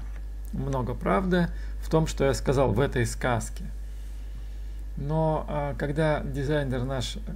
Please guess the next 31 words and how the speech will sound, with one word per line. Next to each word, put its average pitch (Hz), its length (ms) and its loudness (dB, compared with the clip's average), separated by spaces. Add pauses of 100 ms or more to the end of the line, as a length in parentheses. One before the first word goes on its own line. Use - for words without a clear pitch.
(100)
нашей 135 320 -4
компании 123 520 0
Ирина 120 300 0
делала 120 480 0 (120)
вот 117 180 -4
этот - 260 -4
слайдик, 170 560 2 (880)
она 147 360 0
мне 135 420 -2
дала 135 380 2
четыре 170 440 6
варианта 135 480 2
слайдов. - 440 -2 (200)
Четыре 117 500 -2 (420)
на 143 160 0
выбор. 123 320 0 (720)
И, 180 280 6 (360)
может 160 380 0
быть, 127 200 -2
даже, 147 400 2 (420)
надо 131 220 -4
ее 131 140 0
будет 120 180 -2
спросить - 420 -4
потом, 110 300 -4
она 143 180 0
удивилась, 156 540 2
что - 160 -2
я 156 180 2
выбрал 135 480 0
этот. - 360 -2